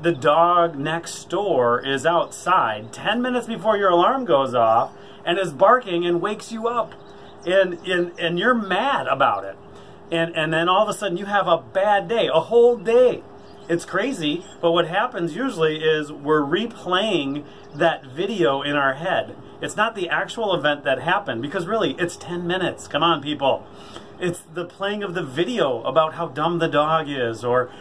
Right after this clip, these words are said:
how inconsiderate the neighbor is, or this and that, and you just keep making things up in your head, and it gets worse and worse, and it just snowballs. It's crazy what we do. And so I encourage you to, to think on some, some good things throughout the day and try and replace that bad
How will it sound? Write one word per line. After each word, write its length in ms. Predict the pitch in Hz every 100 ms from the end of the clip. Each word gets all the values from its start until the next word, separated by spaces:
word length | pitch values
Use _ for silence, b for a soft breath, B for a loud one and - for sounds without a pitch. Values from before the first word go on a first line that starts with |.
| B
how 200 | - 165
inconsiderate 840 | 175 170 165 170 - 180 185 165 131
the 100 | 160
neighbor 520 | 147 151 170 156 135
is, 400 | 117 120 110 107 B B -
or 260 | 170 165 B
this 340 | 175 202 175 170
and 200 | 156 151
that, 240 | 180 165
and 160 | 151 175
you 80 |
just 280 | 202 196 -
keep 180 | 220 165
making 400 | 160 196 196 175
things 220 | 180 156
up 180 | 180 170
in 80 | 151
your 120 | 143
head, 200 | 190 180
and 100 | 160
it 120 | 135
gets 160 | 151 131
worse 320 | 165 180 -
and 100 | 156
worse, 180 | 185 -
and 80 | 139
it 60 |
just 240 | 147 165 -
snowballs. 680 | - 180 151 117 101 - - B B B -
It's 200 | 196 -
crazy 480 | - 220 240 196 185
what 260 | 175 175
we 100 | 165
do. 340 | 160 214 139 - - - - - - -
And 200 | 151 165
so 320 | - 180 160 B B B
I 120 | 262
encourage 460 | 240 202 214 202 196
you 80 |
to, 200 | 170 151
to 280 | 151 - 156
think 300 | - 202 202
on 180 | 180 165
some, 320 | - 143 135
some 220 | - 135
good 240 | 131 - -
things 260 | 175 147
throughout 300 | 156 143 131
the 80 | 131
day 200 | 123 131
and 120 | 160
try 140 | 226 254
and 80 | 220
replace 500 | 175 - 185 220 -
that 340 | 180 151 -
bad 340 | 139 147 139